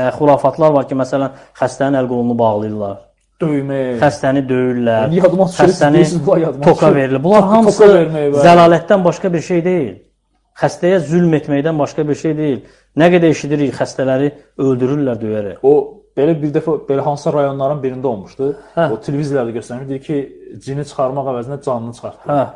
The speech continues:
Speaker 1: öldürürlər
Speaker 2: Öldürmüşlər
Speaker 1: insanı.
Speaker 2: və döyümüşlər,
Speaker 1: Peyğəmbər
Speaker 2: taxta ilə
Speaker 1: sallallahu əleyhi və səlləmdən
Speaker 2: uçurumdan
Speaker 1: varid
Speaker 2: belə.
Speaker 1: olmayıb və sahabələrdən varid olmayıb onların xəstələri döyməyi, əl qolunu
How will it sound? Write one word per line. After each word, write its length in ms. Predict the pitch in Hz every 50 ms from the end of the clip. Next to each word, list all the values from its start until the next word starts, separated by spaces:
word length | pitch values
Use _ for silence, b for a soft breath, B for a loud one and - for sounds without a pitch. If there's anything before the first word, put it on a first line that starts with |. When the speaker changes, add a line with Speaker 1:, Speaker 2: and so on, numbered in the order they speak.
| - - 165
Speaker 1:
öldürürlər 480 | 170 175 165 165 175 196 202 190 143 127
Speaker 2:
Öldürmüşlər 80 | 151
Speaker 1:
insanı. 340 | 175 196 - - 107 104 104 120
Speaker 2:
və 80 | 120 113 101 -
döyümüşlər, 380 | 135 127 135 147 143 - 127
Speaker 1:
Peyğəmbər 240 | 131 131 139 151 151
Speaker 2:
taxta 160 | - 151 135
ilə 80 | 151 147
Speaker 1:
sallallahu 0 |
əleyhi 80 | 143 156
və 0 |
səlləmdən 320 | 143 139 135 131 135 143
Speaker 2:
uçurumdan 160 | 139 135 123
Speaker 1:
varid 300 | 127 127 127 120 117 113
Speaker 2:
belə. 80 | 147 143
Speaker 1:
olmayıb 340 | 143 139 131 120 113 110 _ _ _ b b b b -
və 80 | 117 117 -
sahabələrdən 640 | - 120 120 120 117 123 123 123 123 135 147 135 120
varid 280 | 123 127 127 135 135
olmayıb 320 | 135 135 131 120 113 107 110 107
onların 260 | 107 107 113 120 117 117 b b b b b b -
xəstələri 500 | 123 113 - - 127 117 117 120 131 120
döyməyi, 480 | 123 117 113 110 110 110 110 117 117 120 113
əl 100 | 113 110 107
qolunu 260 | 113 110 104 107 117